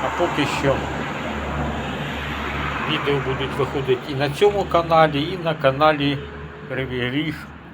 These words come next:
кожен день. Кожний день на русском. Одно відео буде виходити, а дальше буде відео.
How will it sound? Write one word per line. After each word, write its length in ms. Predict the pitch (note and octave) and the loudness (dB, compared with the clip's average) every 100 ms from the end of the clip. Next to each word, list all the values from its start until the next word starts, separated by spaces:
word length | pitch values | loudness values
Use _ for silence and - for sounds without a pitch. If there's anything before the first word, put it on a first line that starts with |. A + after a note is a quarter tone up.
| - | -4
кожен 380 | C3+ A#2+ C3+ B2+ G2+ | -2 0 -4 -4 -10
день. 180 | F#2+ - - - - | -10 -12 -14 -16 -8
Кожний 300 | C#3 A#2+ C3 | -6 -2 -2
день 280 | A#2 - - - - - - - - | -2 -6 -16 -16 -16 -18 -18 -18 -12
на 80 | G#2+ G2+ | -12 -12
русском. 280 | - - G2 F#2 - - - A2 | -12 -14 -14 -16 -20 -20 -16 -14
Одно 220 | A2 A#2 | -6 -6
відео 340 | B2+ F3 C#3 B2 | -6 -4 -2 -2
буде 260 | B2 A2+ A2+ | -4 -8 -8
виходити, 460 | A#2 G#2+ G#2+ G#2+ C3+ | -10 -8 -10 -4 0
а 20 | |
дальше 340 | C3+ D#3+ - | 4 2 2
буде 220 | A#2 B2 A2+ | -6 -6 -8
відео. 680 | - - - - - - | -10 -14 -16 -18 -14 -14